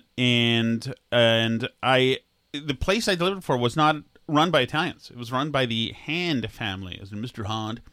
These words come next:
Um, I think it was the Hand family, and, um, they're, like, Scottish or something, American. So they weren't Italians whatsoever. Tips were hard to come by because a lot of the, my customers were soldiers on the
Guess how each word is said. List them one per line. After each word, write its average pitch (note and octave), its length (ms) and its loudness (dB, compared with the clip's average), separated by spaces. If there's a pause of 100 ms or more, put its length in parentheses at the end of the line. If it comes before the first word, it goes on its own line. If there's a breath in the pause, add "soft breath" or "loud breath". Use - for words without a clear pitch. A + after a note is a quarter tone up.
(720 soft breath)
Um, A#2 640 6 (120)
I A#2+ 80 2
think D#3 140 -2
it C3+ 40 -2
was A2+ 120 -6
the A2 80 -6
Hand G2 240 -8
family, F#2+ 320 -10
and, A2+ 280 -2
um, G#2+ 420 2
they're, B2 460 2
like, G#2+ 280 -6
Scottish G#2 400 -4
or A2 40 -8
something, G2+ 280 -6
American. G2 400 -4 (420 loud breath)
So C#3 220 2
they C#3 180 4
weren't D3+ 240 4
Italians C3 400 -2
whatsoever. B2+ 500 0 (540)
Tips - 240 -4
were C#3 160 -2 (180)
hard C#3+ 200 4
to D3+ 80 -8
come D#3+ 180 0
by D#3 260 4
because C#3+ 440 0
a - 100 -4
lot C3+ 280 6
of D3 60 0
the, C#3 80 0
my C3+ 220 -2
customers C#3+ 460 -2
were A#2+ 80 -6
soldiers C3 500 -2
on A2+ 160 -2
the G#2+ 80 -8